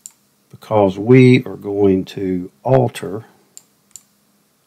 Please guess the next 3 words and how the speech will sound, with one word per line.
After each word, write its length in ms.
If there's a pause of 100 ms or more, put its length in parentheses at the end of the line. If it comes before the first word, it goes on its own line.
(2500)
one 220
of 100
these. 540